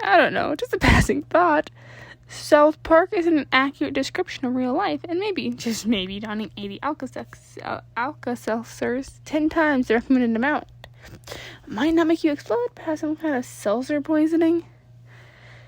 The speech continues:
Sam pointed at Danny, who looked down in shame. Could you really blame him?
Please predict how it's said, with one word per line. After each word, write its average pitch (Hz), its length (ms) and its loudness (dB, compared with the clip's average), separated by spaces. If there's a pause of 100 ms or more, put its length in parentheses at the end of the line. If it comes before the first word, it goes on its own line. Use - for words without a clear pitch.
(320)
Sam 254 440 -4
pointed 247 300 -2
at 254 120 -6
Danny, 247 320 -4
who 262 100 -8
looked 226 200 -8
down 214 200 -6
in 202 80 -8
shame. 220 640 -10 (100)
Could - 220 -16
you 370 60 2
really 494 280 4
blame 302 360 -2
him? 415 320 -4